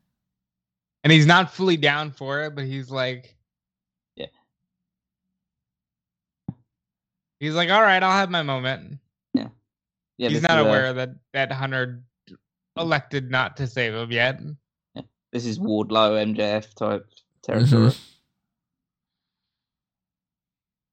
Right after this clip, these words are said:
Speaker 2: Do you think this will be something that we see with M J F and Wardlow?
Speaker 3: Nah,
Speaker 1: Yeah.
Speaker 3: I don't think that they're gonna fully reference that.
Speaker 2: Well, you
Speaker 1: Well, I don't
Speaker 2: definitely
Speaker 1: think they'll
Speaker 2: see it.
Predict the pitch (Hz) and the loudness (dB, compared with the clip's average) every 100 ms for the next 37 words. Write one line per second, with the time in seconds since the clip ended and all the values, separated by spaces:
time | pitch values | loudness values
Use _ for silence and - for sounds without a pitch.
0 | _ _ _ - 196 190 180 175 170 185 | _ _ _ 0 2 4 4 4 4 2
1 | 165 156 151 - 156 160 156 _ _ _ | 4 2 2 4 4 2 -6 _ _ _
2 | _ _ _ _ _ _ _ _ - 123 | _ _ _ _ _ _ _ _ -4 0
3 | 131 123 127 123 127 123 113 120 127 _ | 2 4 2 2 0 0 0 -2 -4 _
4 | _ _ _ _ _ _ _ _ _ 113 | _ _ _ _ _ _ _ _ _ -2
5 | 104 95 101 113 120 123 107 90 92 90 | 4 8 8 8 8 6 4 2 2 2
6 | 85 104 87 85 87 92 - 95 98 - | 2 4 4 4 2 2 2 4 2 0
7 | _ _ _ _ _ _ _ _ _ _ | _ _ _ _ _ _ _ _ _ _
8 | - 117 113 123 135 - 123 113 | -6 -2 2 4 4 2 0 -2